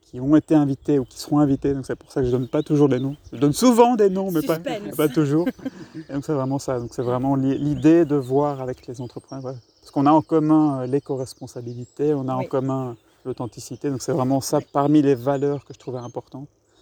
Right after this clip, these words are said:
Speaker 1: Voilà, j'ai décidé d'inviter des personnes de valeur dans tous les sens du terme.
Speaker 2: C'est gentil.
Speaker 1: Et donc des personnes où, euh, il y a vraiment toute cette dynamique humaine, tout ce côté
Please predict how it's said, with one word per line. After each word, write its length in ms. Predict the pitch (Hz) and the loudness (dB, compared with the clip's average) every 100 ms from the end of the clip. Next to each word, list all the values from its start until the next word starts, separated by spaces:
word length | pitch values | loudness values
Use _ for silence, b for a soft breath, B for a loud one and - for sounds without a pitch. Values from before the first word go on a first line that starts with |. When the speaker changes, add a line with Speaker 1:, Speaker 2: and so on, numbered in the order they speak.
| _ - | _ -8
Speaker 1:
Voilà, 180 | 120 | -6
j'ai 80 | 120 | -2
décidé 300 | 110 117 131 | -2 -2 -2
d'inviter 400 | 123 135 143 135 | 0 2 2 2
des 100 | 139 | 0
personnes 440 | 127 147 - 127 120 | 0 -4 -8 -6 -4
de 100 | 120 | -4
valeur 580 | 110 113 127 127 131 127 | -2 -2 -2 -2 -4 -8
dans 80 | |
tous 160 | 123 - | -10 -6
les 60 | 127 | -4
sens 240 | 123 143 | -4 -4
du 80 | 120 | -4
terme. 260 | - 147 165 B B B - | -4 -6 -6 B B B -20
Speaker 2:
C'est 100 | 185 | -14
gentil. 360 | 180 208 - | -12 -12 -14
Speaker 1:
Et 60 | 202 | -8
donc 140 | 120 | -4
des 80 | 120 | -2
personnes 380 | 120 131 - 147 | 0 -2 2 0
où, 260 | 135 127 127 | 0 0 0
euh, 60 | 117 | 0
il 20 | |
y 40 | |
a 40 | 120 | 0
vraiment 320 | 127 151 180 | 0 0 -2
toute 340 | - 165 156 | -4 -10 -10
cette 240 | - 143 123 | -6 -4 -4
dynamique 580 | 131 151 143 135 - | -2 0 2 0 -4
humaine, 300 | 135 131 139 | -6 -4 -2
tout 160 | 139 139 | -4 -10
ce 140 | - | -10
côté 500 | 131 135 - 131 120 | -4 -4 -2 -2 -2